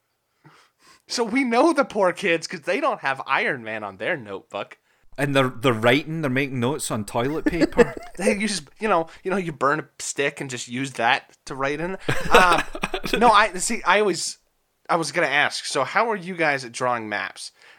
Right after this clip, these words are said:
Speaker 1: I used to be really good, and, you know, I get graph paper, and, you know, you plot out
Speaker 2: Mm-hmm.
Speaker 1: the original Metroid, and it looks so cool, and you're so proud.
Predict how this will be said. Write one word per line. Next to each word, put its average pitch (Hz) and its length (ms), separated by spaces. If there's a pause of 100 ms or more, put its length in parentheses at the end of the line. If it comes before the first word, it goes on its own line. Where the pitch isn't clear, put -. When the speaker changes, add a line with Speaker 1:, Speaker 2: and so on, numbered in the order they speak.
Speaker 1:
I - 80
used 143 400
to 147 100
be 123 140
really 143 320
good, 135 400 (420)
and, 123 160
you 127 60
know, 123 80
I 120 160
get 98 180
graph 117 380
paper, 160 360
and, 107 200
you 101 80
know, 95 80
you 87 160
plot 107 340
out 110 140
Speaker 2:
Mm-hmm. 110 180
Speaker 1:
the 113 60
original 110 320
Metroid, 110 540
and 117 120
it 104 160
looks 123 220
so 131 220
cool, 151 340
and 151 80
you're 143 80
so 170 180
proud. 196 380